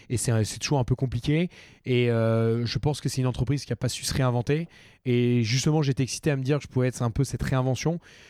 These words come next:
mais en discutant avec mon père à la fin de mes études, donc en école de commerce, on, grosso modo, il m'a fait comprendre que c'était un cadeau empoisonné, donc lui a gentiment commencé à vendre l'entreprise, et moi, c'est à ce moment-là que j'ai compris que c'était pas le bon plan de reprendre l'entreprise familiale. Voilà.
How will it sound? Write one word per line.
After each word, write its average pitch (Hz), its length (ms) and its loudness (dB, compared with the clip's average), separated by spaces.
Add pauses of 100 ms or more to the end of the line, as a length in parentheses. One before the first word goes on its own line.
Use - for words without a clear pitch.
(120)
mais 120 120 -2
en 117 80 2
discutant 131 420 0
avec 131 140 0
mon 127 120 0
père 147 300 -2 (100)
à 127 100 -4
la 110 120 -2
fin 147 320 -2
de 131 60 -2
mes 117 180 0
études, 135 220 -4
donc 131 180 -2
en 113 60 -2
école 110 220 -2
de 113 60 0
commerce, 131 380 -2 (380)
on, 110 180 -6 (340)
grosso 120 300 -2
modo, 127 140 2
il 127 40 0
m'a 123 100 -2
fait 123 100 -4
comprendre 120 340 -4
que - 80 -8
c'était - 160 -6
un 104 80 -2
cadeau 113 200 -2
empoisonné, 113 440 -2
donc 120 240 -4
lui 135 160 2
a 104 200 -2 (280)
gentiment 127 840 -2
commencé 113 400 -4
à 110 120 0
vendre 110 220 0
l'entreprise, 127 500 -2 (240)
et 117 80 -2
moi, 123 160 0
c'est - 140 -4
à 110 40 0
ce - 120 -6
moment-là 120 160 2
que 107 60 -4
j'ai 113 60 0
compris 120 280 -2
que 101 400 0
c'était - 180 -4
pas 113 100 -4
le 107 60 -2
bon 110 100 -2
plan 113 200 -2
de 107 40 -4
reprendre 104 320 -2
l'entreprise 98 380 -6
familiale. 95 340 -4 (360)
Voilà. - 100 -4